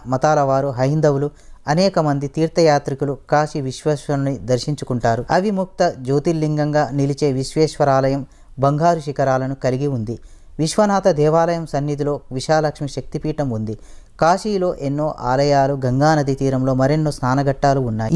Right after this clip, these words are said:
ఈ క్షేత్రంలో స్నాన, దాన, హోమం చేసిన వారికి ఈశ్వర వరప్రసాదంతో మరుజన్మ ఉండదని ప్రతీతి.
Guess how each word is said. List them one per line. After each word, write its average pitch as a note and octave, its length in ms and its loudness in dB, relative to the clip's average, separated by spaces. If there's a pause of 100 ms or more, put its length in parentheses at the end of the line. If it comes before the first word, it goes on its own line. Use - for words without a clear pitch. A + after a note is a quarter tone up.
ఈ A#3 40 2
క్షేత్రంలో F3+ 680 0
స్నాన, E3+ 540 0 (480)
దాన, C#3+ 520 0 (200)
హోమం E3+ 360 2 (100)
చేసిన D#3+ 260 0
వారికి C#3+ 360 2
ఈశ్వర D#3 600 0 (160)
వరప్రసాదంతో D#3 960 0 (160)
మరుజన్మ D#3 580 2
ఉండదని C3+ 500 -2 (140)
ప్రతీతి. A2+ 420 -4